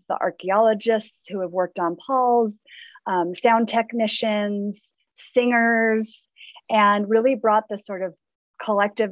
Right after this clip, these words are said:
effort to re-visualize Paul's. And the most important, I would say the cornerstone of this is the data visualization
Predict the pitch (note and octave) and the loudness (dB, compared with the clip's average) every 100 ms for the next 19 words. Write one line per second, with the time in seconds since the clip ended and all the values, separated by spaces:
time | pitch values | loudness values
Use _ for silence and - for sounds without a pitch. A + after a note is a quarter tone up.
0 | - G3 - G#3 F#3 F3 - - - G#3 | -4 -6 -4 -2 0 0 -4 -14 -8 -4
1 | G3 F#3+ F#3 - _ - F3+ G3+ G#3 G#3+ | -2 -4 -6 -10 _ -14 -6 -2 -2 -2
2 | - - F#3 G#3+ G3+ B3 B3+ C4+ C#4 D#4 | -6 -14 -4 -2 2 2 2 0 0 -4
3 | E4 _ _ _ _ _ _ _ - G#3+ | -6 _ _ _ _ _ _ _ -4 0
4 | G3 - F#3 - G#3+ G#3+ A#3 A#3 A3 - | 0 -2 -8 -6 -6 -4 -6 -6 -12 -2
5 | C#4+ - G3+ F#3 G3 G#3 F#3 F3+ - E4 | -2 -2 -6 -8 -8 -8 -8 -8 -2 2
6 | F4 C4+ - F#3 F3+ E3 F3 E3 _ - | 2 0 -4 -4 -4 0 0 0 _ -8
7 | F#3+ F3 G3+ G#3 G3+ G3 F3+ F3 F3 E3 | -6 -6 -4 0 0 0 -2 -2 0 -2
8 | D#3+ D#3+ F#3+ - B3 B3+ C4 | 0 -2 -2 -4 -6 -6 -10